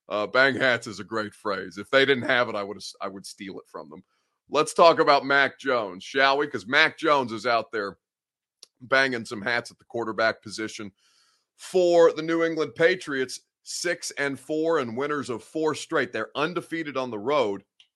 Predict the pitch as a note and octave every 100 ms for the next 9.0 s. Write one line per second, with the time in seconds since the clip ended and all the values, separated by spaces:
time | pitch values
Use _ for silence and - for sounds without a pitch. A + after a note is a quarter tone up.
0 | _ _ _ _ _ A#2+ B2 A2+ B2+ C#3+
1 | C#3 A#2+ A2 G2+ - _ _ _ G#2+ A#2
2 | A#2 G#2+ G2 - - D3 - A2 G#2 G2+
3 | G2+ A#2+ A2 G2+ G2 G2 G2 - B2 A#2
4 | G#2+ C3 A2 G2 G2+ F#2+ G2 F#2 F#2 -
5 | _ _ _ _ G#2+ A2 G2+ A2 A2 G#2
6 | F#2+ - A2+ G#2 G2+ - F#2+ G#2 F#2 -
7 | C#3+ C#3 B2 A#2 G2+ A2 - E2+ - _
8 | - - - - B2+ - A#3+ C4 - -